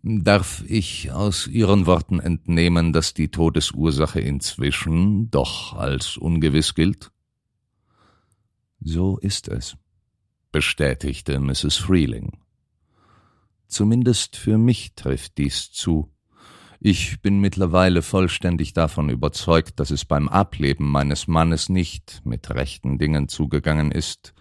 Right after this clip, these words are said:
Er wurde ermordet. Der medizinische Bericht muss falsch sein.“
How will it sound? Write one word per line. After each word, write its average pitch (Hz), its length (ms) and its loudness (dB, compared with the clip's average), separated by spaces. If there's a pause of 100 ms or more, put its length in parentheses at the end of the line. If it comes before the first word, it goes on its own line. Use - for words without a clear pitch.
(760)
Er 90 160 0
wurde 101 260 4
ermordet. 95 960 -2 (800)
Der 78 80 2
medizinische 92 640 4
Bericht 82 760 -2
muss 87 380 0
falsch - 560 -4
sein.“ 58 480 -6